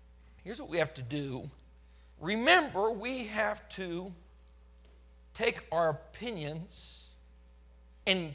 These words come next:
throw them out the window and say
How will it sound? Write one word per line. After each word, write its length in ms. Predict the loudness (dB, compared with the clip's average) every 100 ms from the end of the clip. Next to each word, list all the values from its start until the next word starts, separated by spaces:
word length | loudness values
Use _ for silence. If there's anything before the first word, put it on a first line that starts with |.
| -4
throw 260 | 0 2 2
them 240 | 0 4
out 260 | 6 4 0
the 80 | -8
window 1040 | -6 -2 0 0 -2 0 0 0 -2 -6 -12 -20 -20 -20 -20 -20 -20 -20 -12 0
and 220 | 2 2
say 640 | 0 2 6 8 8 6